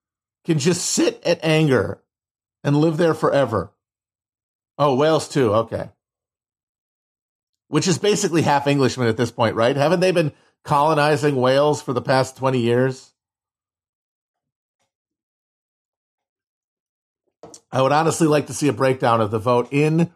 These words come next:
Wales between, like, relatively recent English emigres and native Welsh. I would be willing to bet that Brexit failed among the natively Welsh. Certainly among Welsh speakers, I would be willing to t-, put a bet.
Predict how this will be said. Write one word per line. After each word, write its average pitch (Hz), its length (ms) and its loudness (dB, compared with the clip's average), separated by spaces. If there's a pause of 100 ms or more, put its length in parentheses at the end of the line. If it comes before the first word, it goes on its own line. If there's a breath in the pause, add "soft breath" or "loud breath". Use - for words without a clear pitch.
(140)
Wales 120 580 0 (280)
between, 123 640 -4 (500)
like, - 240 -10
relatively 147 580 0
recent 139 500 0
English 135 320 0
emigres 117 640 2
and 113 520 -2
native 120 320 0
Welsh. 107 400 0 (640)
I 160 60 -12
would 107 80 -8
be 127 100 2
willing 156 280 2
to 160 60 2
bet 147 420 0
that 120 200 -4
Brexit 123 300 -2
failed 117 340 2
among 107 240 -4
the 104 60 -6
natively 110 440 2
Welsh. 104 400 0 (240 soft breath)
Certainly 165 500 2
among 127 340 0
Welsh 123 220 2
speakers, 123 680 -4
I 107 80 -4
would 98 80 -2
be 107 80 -2
willing 104 260 0
to - 80 -14
t-, 110 140 -4
put 107 180 -6
a - 20 -2
bet. - 300 0